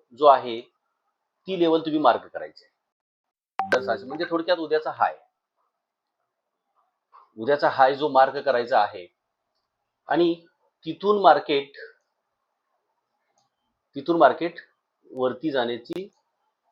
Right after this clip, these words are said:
वरती जाऊ शकतं, तिथून मार्केट वरती जाऊ शकतं. हं? तिथून मार्केट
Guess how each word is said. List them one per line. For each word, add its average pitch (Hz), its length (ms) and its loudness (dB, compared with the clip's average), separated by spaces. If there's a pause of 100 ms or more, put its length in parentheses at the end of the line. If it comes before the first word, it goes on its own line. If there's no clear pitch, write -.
(1000)
वरती 123 260 -4
जाऊ 85 180 -4
शकतं, - 360 -20 (240)
तिथून 131 160 -8
मार्केट 131 300 0
वरती 147 420 -4 (340)
जाऊ 95 200 0
शकतं. - 360 -20 (1040)
हं? 180 100 -6 (240)
तिथून 123 200 -8
मार्केट 123 400 0